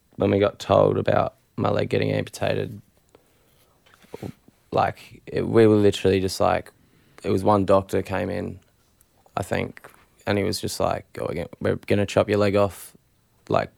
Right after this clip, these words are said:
today, I reckon it was. I was about to go into surgery. And, like, later on in the day, and I, we were like, like, kinda just stopped and we were like, "What? What are you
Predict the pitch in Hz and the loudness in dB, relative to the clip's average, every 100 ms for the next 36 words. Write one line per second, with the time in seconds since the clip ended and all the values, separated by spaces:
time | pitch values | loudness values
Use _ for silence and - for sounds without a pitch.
0 | _ - 95 95 101 98 95 95 101 - | _ -2 2 4 4 4 0 -2 -6 -4
1 | 85 95 - 92 101 104 - 101 98 - | -4 -2 -4 -4 0 0 0 -2 -2 -2
2 | 101 98 98 95 - - - _ _ _ | 0 0 -2 -6 -8 -20 -20 _ _ _
3 | _ _ _ _ _ _ _ 107 107 101 | _ _ _ _ _ _ _ 2 4 2
4 | 98 92 - _ - 98 - 104 101 101 | -2 -4 -8 _ -2 0 2 0 2 -2
5 | 101 95 104 101 95 95 95 92 - 98 | -4 0 2 4 2 0 -4 -6 -2 0
6 | 98 98 92 - _ _ _ _ _ _ | 2 2 0 -4 _ _ _ _ _ _
7 | _ _ - - - 107 101 98 - - | _ _ -6 -6 -6 -4 -4 -6 -8 -6
8 | - 98 - - 92 90 87 - - _ | 0 0 -2 -10 -8 -6 -8 -12 -20 _
9 | _ _ _ _ - 113 139 - - - | _ _ _ _ -2 0 2 -2 -12 -12
10 | 117 113 - | -6 -4 -4